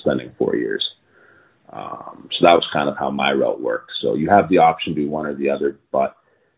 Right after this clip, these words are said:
typically if you decide to play major junior and you play games in that league, you can still go back and play junior A, no problem, but you will, you lose eligibility to go play college hockey down in the U S.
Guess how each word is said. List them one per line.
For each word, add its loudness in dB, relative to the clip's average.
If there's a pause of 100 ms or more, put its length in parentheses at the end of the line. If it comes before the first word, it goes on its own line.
(140)
typically 0
if -4
you -2
decide 0
to -6
play -4
major -4
junior -6 (100)
and -6
you -6
play 0
games -2
in -2
that -2
league, -4 (440)
you 0
can 4
still 8
go 6
back 4
and -4
play -2
junior -4
A, -2
no -6
problem, 0 (360)
but 0 (120)
you -6
will, -4
you -8
lose 0
eligibility -2
to -4
go -2
play -2
college -4
hockey -2
down -6
in -18
the -14
U -2
S. -6